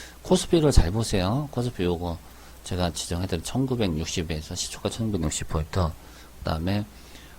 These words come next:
어, 미쳐가지고 더 빠진 날은 천구백 포인트. 여기서 뭐 두 놈 갖고는 사고 그냥 배째. 지금도 배째해야 되는 자리예요.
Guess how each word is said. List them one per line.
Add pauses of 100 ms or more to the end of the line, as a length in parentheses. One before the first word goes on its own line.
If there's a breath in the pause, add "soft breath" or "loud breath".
(160)
어,
미쳐가지고
더
빠진
날은
천구백
포인트. (300)
여기서
뭐
두
놈
갖고는
사고
그냥
배째. (240)
지금도
배째해야
되는
자리예요.